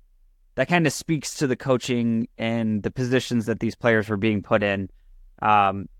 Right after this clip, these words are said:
that a guy that's been around the team for, it's five, six years now,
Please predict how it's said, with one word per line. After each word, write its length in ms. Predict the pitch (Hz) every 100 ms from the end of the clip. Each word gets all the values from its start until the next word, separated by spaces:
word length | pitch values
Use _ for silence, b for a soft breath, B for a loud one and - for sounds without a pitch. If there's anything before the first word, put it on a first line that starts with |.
| - -
that 120 | 120
a 40 | 117
guy 220 | 123 120
that's 180 | 113 -
been 180 | 117
around 260 | 113 110 107
the 60 | 101
team 340 | - 107 101
for, 400 | - 104 101 92 - _ _ _ _ -
it's 440 | - - - - - -
five, 240 | 104 101
six 280 | - 107 -
years 280 | 113 107 110
now, 340 | 101 98